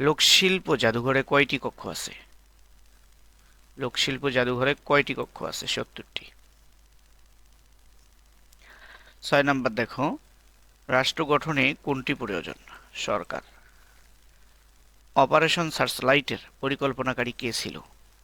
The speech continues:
ইয়াহিয়া খান। সাদা সোনা নামক রপ্তানি পণ্য কোনটি? চিংড়ি। বাংলার অর্থনীতির মেরুদণ্ড কোনটি? কৃষি।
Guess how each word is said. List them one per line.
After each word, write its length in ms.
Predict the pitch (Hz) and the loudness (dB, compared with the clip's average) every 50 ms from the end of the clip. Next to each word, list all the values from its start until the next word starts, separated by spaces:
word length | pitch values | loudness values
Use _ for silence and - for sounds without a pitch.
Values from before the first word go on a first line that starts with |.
| _ _ _ _ _ _ _ _ _ _ _ - - - _ _ _ _ - - _ - - - _ _ _ _ _ _ _ - _ _ _ - _ _ | _ _ _ _ _ _ _ _ _ _ _ -20 -20 -20 _ _ _ _ -20 -20 _ -20 -20 -20 _ _ _ _ _ _ _ -20 _ _ _ -20 _ _
ইয়াহিয়া 360 | - 127 123 113 110 107 104 104 | 0 2 4 4 4 2 0 -4
খান। 240 | - - 95 - - - - - - - - - - - _ _ _ - - - - _ - - - - _ _ - | -4 -6 -10 -12 -14 -20 -20 -20 -20 -20 -20 -20 -20 -20 _ _ _ -20 -20 -20 -20 _ -20 -20 -20 -20 _ _ -8
সাদা 360 | - - 139 139 135 151 156 | -4 0 2 4 4 4 4
সোনা 260 | 151 - 156 151 156 151 | 4 2 2 2 2 4
নামক 320 | 147 135 123 123 117 - | 4 2 2 0 -4 -2
রপ্তানি 480 | 120 120 - - - - - 139 139 143 | -2 -2 -2 -2 -4 0 0 2 2 0
পণ্য 340 | - - 139 123 120 120 | -2 -4 -4 -4 -4 -4
কোনটি? 380 | 113 - 127 104 95 - - - - - - _ _ _ _ _ - _ _ _ _ _ _ _ _ _ - _ _ _ - _ _ _ - - _ _ _ _ _ _ _ _ - _ _ _ _ _ _ _ _ - _ _ _ - _ _ _ _ - _ _ - - _ _ - - | -6 -6 -8 -10 -8 -10 -12 -12 -14 -18 -20 _ _ _ _ _ -20 _ _ _ _ _ _ _ _ _ -20 _ _ _ -20 _ _ _ -20 -20 _ _ _ _ _ _ _ _ -20 _ _ _ _ _ _ _ _ -20 _ _ _ -20 _ _ _ _ -20 _ _ -20 -20 _ _ -18 -10
চিংড়ি। 420 | - 127 120 110 101 - 60 67 - - - - - _ _ _ _ _ _ _ _ _ - _ - - _ _ - | -8 -6 -6 -6 -6 -10 -12 -14 -16 -16 -20 -20 -20 _ _ _ _ _ _ _ _ _ -20 _ -20 -20 _ _ -2
বাংলার 340 | 139 135 135 139 147 151 147 | 2 2 4 4 6 6 6
অর্থনীতির 500 | 139 135 120 - 151 143 147 131 139 131 | 6 4 2 0 -4 -4 -2 -2 -4 -4
মেরুদণ্ড 540 | 123 120 123 127 143 147 143 143 131 123 123 | -2 0 0 2 2 4 2 2 2 2 -2
কোনটি? 360 | 117 - 117 90 - - - 80 - - _ _ - - _ _ _ - _ _ _ _ _ _ - _ _ _ - - - - _ - _ _ _ - | -4 -4 -8 -10 -10 -12 -12 -14 -14 -20 _ _ -20 -20 _ _ _ -20 _ _ _ _ _ _ -20 _ _ _ -20 -20 -20 -20 _ -20 _ _ _ -18
কৃষি। 440 | - - 113 101 - - - - - | -12 -8 -6 -4 -4 -4 -4 -6 -10